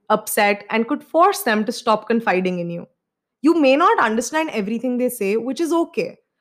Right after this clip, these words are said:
but that does not mean you neglect the existence of said experience. Empathize to the best of your ability. Ask them how you can help.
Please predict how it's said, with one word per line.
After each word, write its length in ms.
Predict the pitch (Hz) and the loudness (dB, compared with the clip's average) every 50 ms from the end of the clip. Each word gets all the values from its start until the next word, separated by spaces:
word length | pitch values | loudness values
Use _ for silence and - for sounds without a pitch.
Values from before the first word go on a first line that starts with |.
| _ _ | _ _
but 240 | - 320 349 349 - - _ | 0 0 0 0 -4 -10 _
that 260 | 220 226 214 226 240 | 0 2 2 2 2
does 140 | 254 330 320 | 0 -2 -2
not 220 | 320 339 339 359 339 | 0 -2 -2 -2 -2
mean 180 | 349 370 370 | -2 -2 0
you 120 | 381 392 359 | 2 2 2
neglect 600 | 302 262 196 185 226 220 214 220 220 - - _ | 0 0 0 0 0 0 0 0 -2 -8 -12 _
the 140 | 247 247 240 | -2 -2 -2
existence 480 | 208 180 202 196 - - 220 220 220 | 0 0 -4 -4 -4 -4 -4 -4 -4
of 80 | 233 220 | -4 -6
said 220 | - - 202 196 | -4 -4 -2 -2
experience. 720 | 190 196 - - - 185 190 185 180 165 - - - - _ _ _ _ _ _ _ _ _ _ _ - | -2 -4 -6 -12 -14 -12 -12 -14 -14 -18 -20 -20 -20 -20 _ _ _ _ _ _ _ _ _ _ _ -2
Empathize 640 | 233 254 262 254 311 302 - 277 277 294 285 294 - | 0 0 2 0 -2 -2 0 0 0 0 0 -2 -4
to 80 | 302 | -6
the 140 | 233 233 277 | -2 0 0
best 500 | 214 190 175 - _ 233 226 220 - - | 0 0 -4 -4 _ -2 0 0 0 -2
of 100 | 233 226 | -2 2
your 160 | 226 214 208 | 2 2 2
ability. 640 | 208 190 180 180 170 170 175 170 190 185 196 190 - _ _ _ _ _ - | 2 2 0 -2 -2 -4 -4 -4 -4 -4 -4 -6 -8 _ _ _ _ _ 0
Ask 360 | 208 208 208 208 - - - _ | 0 0 0 0 -6 -14 -6 _
them 180 | 226 220 226 | 0 0 2
how 120 | 208 220 208 | 2 2 2
you 160 | 214 202 185 | 2 0 0
can 180 | - - 196 190 | -2 -4 -4 -4
help. 260 | 190 180 175 - | -4 -4 -6 -10